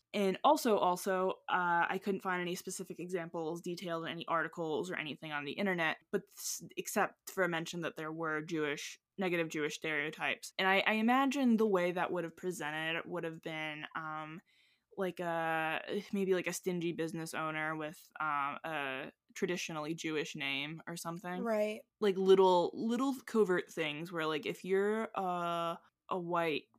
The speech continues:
Speaker 1: Protestant kid and you don't know what the, the secret coding in there is,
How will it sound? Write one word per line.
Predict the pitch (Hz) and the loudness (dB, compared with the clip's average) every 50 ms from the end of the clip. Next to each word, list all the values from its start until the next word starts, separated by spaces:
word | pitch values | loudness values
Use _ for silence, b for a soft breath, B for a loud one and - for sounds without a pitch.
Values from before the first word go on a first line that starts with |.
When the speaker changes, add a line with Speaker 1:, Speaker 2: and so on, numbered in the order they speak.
| _ - | _ -2
Speaker 1:
Protestant | - 170 156 151 160 - - 160 151 - - | 2 4 4 4 2 -2 -6 -6 -8 -8 -8
kid | - 175 160 156 156 156 156 160 - - | -8 -6 -4 -2 -2 -2 -2 -4 -6 -6
and | - 160 156 160 156 160 160 | -6 -6 -6 -8 -8 -10 -10
you | 160 165 165 170 165 160 151 151 151 151 151 - | -10 -8 -6 -6 -4 -2 -2 -2 -2 -4 -4 -6
don't | - - 160 151 151 147 147 - - _ _ - | -4 -4 -2 0 0 -2 -2 -6 -8 _ _ -6
know | 196 185 180 175 170 170 165 160 156 156 151 156 160 - - _ | -2 -2 0 2 2 2 2 2 2 2 2 0 -2 -6 -12 _
what | - 175 - - - | -4 -4 -4 -4 -6
the, | 226 165 170 160 - _ _ | -8 -8 -8 -8 -8 _ _
the | - 104 120 175 165 170 | -14 -12 -12 -8 -6 -6
secret | 175 - - - 185 - - 180 139 - - _ _ _ _ - _ - - - - | -6 -2 -2 -4 -4 -2 -2 -2 -2 -2 -4 _ _ _ _ -16 _ -14 -14 -4 2
coding | 208 185 175 170 165 160 156 156 160 160 156 | 4 6 6 6 4 2 0 -2 -2 -4 -4
in | - 165 165 156 151 | -4 -4 -4 -4 -2
there | 151 156 156 151 147 143 | 0 0 2 2 2 2
is, | - 147 156 151 143 147 151 170 - | 0 0 0 0 -2 -2 -4 -6 -8